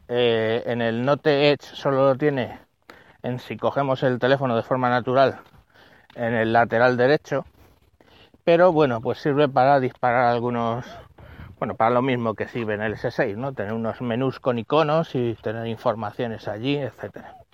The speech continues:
La cuestión es que yo quería hablaros hoy de cómo utilizo no solo este, eh, Note, sino, eh, todos los equipos Android con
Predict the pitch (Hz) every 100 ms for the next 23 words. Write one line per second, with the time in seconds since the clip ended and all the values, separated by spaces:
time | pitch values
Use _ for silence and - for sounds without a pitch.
0 | - - - - - _ _ _ _ 160
1 | 151 147 160 - 202 190 175 - 156 175
2 | - - _ - _ - - 135 131 151
3 | 160 151 139 147 139 - 147 135 123 147
4 | 139 139 135 139 - 135 123 - - -
5 | - - - 131 135 135 135 139 - 120
6 | 110 113 - - - - - 120 113 107
7 | 120 143 131 - - _ _ - - -
8 | 151 139 139 135 - 117 113 104 104 139
9 | 131 127 120 120 123 120 - 131 123 123
10 | 143 - _ _ - - _ _ - 151
11 | 165 170